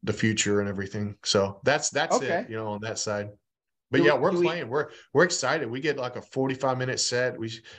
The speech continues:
Speaker 1: right in the middle of Friday night. We're excited.
Speaker 2: That's great. That's awesome.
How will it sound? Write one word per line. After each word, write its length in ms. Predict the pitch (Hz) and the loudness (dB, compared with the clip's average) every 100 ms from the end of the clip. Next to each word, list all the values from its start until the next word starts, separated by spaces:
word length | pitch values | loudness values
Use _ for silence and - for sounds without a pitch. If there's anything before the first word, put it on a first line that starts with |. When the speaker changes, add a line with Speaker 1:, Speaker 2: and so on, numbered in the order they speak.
| - | 0
Speaker 1:
right 120 | 123 120 | 2 4
in 60 | |
the 80 | 123 | 2
middle 240 | 123 120 | 2 2
of 120 | 110 - | 0 0
Friday 280 | 120 117 | -2 -2
night. 240 | 113 117 113 | -4 -4 -4
We're 140 | 120 | -4
excited. 500 | 107 - 107 107 101 - _ _ _ _ _ _ _ _ _ - | -2 0 0 -2 -4 -10 _ _ _ _ _ _ _ _ _ 0
Speaker 2:
That's 180 | - - | 0 2
great. 340 | 214 381 - _ _ _ _ _ _ _ - | 2 2 -2 _ _ _ _ _ _ _ -4
That's 160 | 196 196 | 0 4
awesome. 320 | 196 180 | 4 2